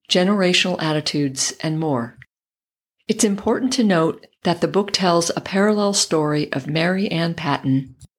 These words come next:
a young nineteenth century woman, who, while aboard a ship with her husband, traveling from New York to Cape Horn, took command after a series of misfortunes, including her husband falling into a coma.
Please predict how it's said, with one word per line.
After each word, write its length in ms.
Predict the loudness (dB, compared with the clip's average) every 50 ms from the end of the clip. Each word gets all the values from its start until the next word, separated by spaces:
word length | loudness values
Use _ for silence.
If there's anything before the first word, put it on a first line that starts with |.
| _ _ _ _ _ _ _ -2
a 100 | 0 2
young 380 | 4 4 4 4 4 4 2
nineteenth 640 | 2 2 0 -2 -2 -2 -2 -2 -2 -4 -4 -6 -4
century 460 | -2 0 0 0 0 0 0 2 0
woman, 540 | 2 2 0 -2 -2 -2 -4 -6 -8 -14 -20 _ _ _ _ _ _ _ _ _ _ _ _ _ -4
who, 100 | -2 2
while 280 | 2 4 4 4 2 2
aboard 360 | 2 2 2 2 2 2 2
a 40 | 2
ship 400 | 2 2 2 2 0 0 -2 -10 -14 -4
with 140 | -2 0 2
her 120 | 2 0 2
husband, 520 | 0 0 0 0 -2 -4 -4 -4 -4 -8 -12 _ _ _ _ _
traveling 520 | -6 -2 2 2 2 2 2 2 2 2 0
from 240 | -2 -2 -2 0 0
New 80 | 2
York 340 | 2 4 4 2 2 0 -2
to 80 | -4 -4
Cape 320 | -2 0 0 0 0 -2
Horn, 420 | -4 -2 -2 0 -2 -4 -6 -8 -12 -16 _ _ _ _ _ _ _ _ _ 0
took 200 | 0 0 0 2
command 600 | 0 2 4 4 4 4 4 2 2 0 -2 -2 -2
after 300 | -4 -4 -2 -2 -2 0
a 40 | 0
series 460 | 0 2 2 2 2 2 2 2 2
of 120 | 0 0
misfortunes, 840 | 0 0 0 0 0 0 -2 0 0 -2 -4 -4 -6 -6 -6 -8 -8 -10 -16 -20 _ _ _ _ _ _ _ _ _ _ -6
including 540 | -4 -4 -4 -2 0 0 2 2 4 2 2
her 140 | 2 2 0
husband 520 | 2 2 0 0 2 0 0 0 -2 -4
falling 420 | -2 -2 0 0 2 0 0 -2 -2 -2
into 300 | -2 -2 0 2 2 2
a 40 | 0
coma. 480 | 0 -2 -2 -2 0 -2 -4 -6 -8